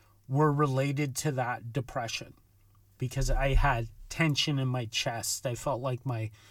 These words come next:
heart was going to explode. Um, you know, a whole slew of, of other physical ailments, but it was all related to this, this mental health disorder that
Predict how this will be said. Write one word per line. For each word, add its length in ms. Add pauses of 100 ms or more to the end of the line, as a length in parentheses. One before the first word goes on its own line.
(200)
heart 420
was 220
going 320
to 160
explode. 840 (500)
Um, 640 (400)
you 120
know, 180
a 40
whole 540 (220)
slew 600
of, 300 (100)
of 200
other 300
physical 800
ailments, 800 (520)
but 120
it 40
was 200
all 200
related 540
to 140
this, 380 (640)
this 260
mental 400
health 380
disorder 720 (600)
that 400